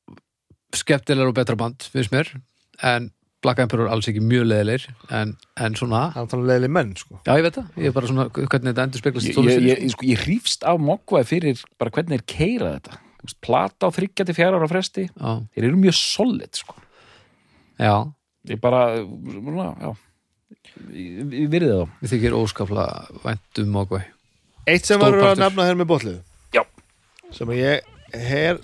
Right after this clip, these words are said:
Speaker 2: er að finna sterkar og sterkar eftir því sem að árið líða og maður hlustar meira og, og, og skoða hvað er að gerast. Þetta hefði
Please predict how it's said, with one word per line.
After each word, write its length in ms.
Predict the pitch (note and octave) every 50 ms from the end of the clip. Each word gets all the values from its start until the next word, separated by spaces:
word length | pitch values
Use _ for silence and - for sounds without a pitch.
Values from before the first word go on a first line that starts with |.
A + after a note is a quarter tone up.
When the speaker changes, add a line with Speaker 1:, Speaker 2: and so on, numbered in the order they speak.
| - - _ _ _ _ _ _ -
Speaker 2:
er 260 | C#3 B2+ C3+ D3+ D#3+ D#3+
að 60 | -
finna 380 | - F3 F3+ F#3 F3+ F3+ E3+ D3+ - - -
sterkar 360 | - - E3 D#3+ E3 - F3+ D3
og 40 |
sterkar 300 | - - D3 C#3+ - D3
eftir 140 | C3 C3+ C#3
því 60 | B2+ C3
sem 100 | C3 B2+
að 80 | A#2+ B2+
árið 180 | C3+ C3+ C3 C3
líða 160 | C#3 C3+ C3
og 80 | B2+ B2
maður 280 | B2 B2 B2 B2 B2 - - -
hlustar 300 | - C#3 B2+ - - B2
meira 240 | B2 B2 A#2+ A#2+ A#2
og, 160 | A#2 A#2 A2
og, 240 | G#2 - A#2 - - -
og 680 | - A2+ A2+ G#2+ - _ - - _ - - _ - -
skoða 380 | - - - D3 D3 D3 C#3 B2+
hvað 140 | - C#3 C3
er 60 | B2
að 60 | A2 G#2+
gerast. 340 | F#2+ F#2 G#2+ - _ - _ _ _ _ _ _ _ _ - - - - - - - _ _ _ _ _ - _ _ _ - - _ _ _ _ _ _ _ _ -
Þetta 260 | - - D#3+ D#3 D#3 C#3+
hefði 120 | C#3 -